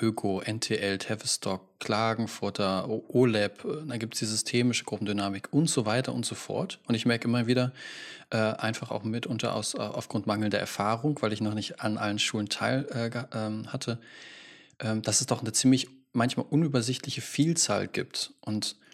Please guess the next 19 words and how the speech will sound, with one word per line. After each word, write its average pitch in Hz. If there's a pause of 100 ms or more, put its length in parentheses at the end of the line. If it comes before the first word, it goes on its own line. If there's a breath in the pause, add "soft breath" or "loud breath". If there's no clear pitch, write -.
(280 soft breath)
ähm, 107 (240)
welche, 131
welche 117
Schule, 165
insofern 127
es 135
da 123
überhaupt 120
große 123
Unterschiede 117
gibt, -
fühlen 113
Sie 113
sich 120
denn 110
vor -
allen 113
Dingen, 110 (260)
ähm, 104